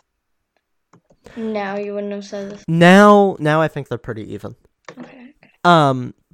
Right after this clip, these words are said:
Speaker 2: but also, like, Capaldi, he's my favorite, so we can talk about this a little bit more when we get there, actually. Okay, second favorite.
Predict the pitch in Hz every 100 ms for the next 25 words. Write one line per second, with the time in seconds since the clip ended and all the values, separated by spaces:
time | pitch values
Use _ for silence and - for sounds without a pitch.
0 | - - 190 220 220 170 147 - _ _
1 | _ _ _ _ _ - 185 214 196 135
2 | 117 135 _ _ _ _ - 190 156 127
3 | 123 120 131 131 _ _ - 127 120 120
4 | 113 - 135 110 131 113 120 - 117 123
5 | 117 127 - _ _ _ _ _ _ _
6 | _ _ _ _ _ _ _ 131 120 120
7 | 123 123 127 110 107 104 - - - -
8 | - - - - _ _ _ _ _ _
9 | - 104 - 208 180 123 104 90